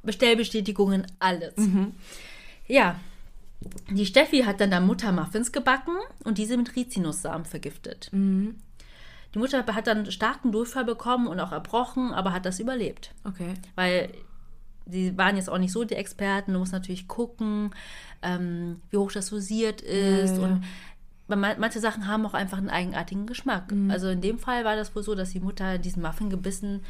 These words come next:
Speaker 1: hatte und dann diesen Geschmack bemerkt hat oder das auch aus-,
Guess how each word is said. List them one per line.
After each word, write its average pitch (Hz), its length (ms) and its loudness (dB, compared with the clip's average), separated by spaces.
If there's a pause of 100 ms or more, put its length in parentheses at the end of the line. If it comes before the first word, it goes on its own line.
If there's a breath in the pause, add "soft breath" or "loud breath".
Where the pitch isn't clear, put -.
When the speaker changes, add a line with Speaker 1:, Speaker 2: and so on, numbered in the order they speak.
Speaker 1:
hatte 202 460 -4 (280 loud breath)
und 180 140 2
dann 175 80 0
diesen 180 360 0
Geschmack 185 380 0
bemerkt 196 380 0
hat 185 120 -6
oder 151 160 -8
das 151 120 -10
auch 156 120 -10
aus-, 196 240 -2